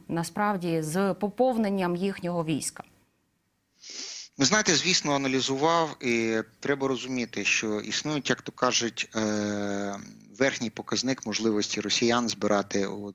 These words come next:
Speaker 2: до війська людей, і цей показник складає приблизно до тридцяти тисяч чоловік в рік, е, в місяць, вибачте, в місяць.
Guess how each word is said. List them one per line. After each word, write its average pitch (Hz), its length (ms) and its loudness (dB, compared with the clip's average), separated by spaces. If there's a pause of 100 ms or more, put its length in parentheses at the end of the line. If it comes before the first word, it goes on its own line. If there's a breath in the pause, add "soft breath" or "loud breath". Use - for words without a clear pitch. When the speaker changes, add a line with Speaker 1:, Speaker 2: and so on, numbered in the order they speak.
Speaker 2:
до 107 60 0
війська 101 360 0
людей, 120 420 2
і 104 40 2
цей 113 180 2
показник 110 460 -4
складає 104 320 0
приблизно 101 440 -4
до 101 140 -2
тридцяти - 440 0
тисяч 113 340 2
чоловік 101 520 -2 (180)
в 117 40 0
рік, - 300 0
е, 113 100 6
в 98 340 -2
місяць, 113 500 2 (180)
вибачте, - 340 -10
в - 20 -14
місяць. - 380 -4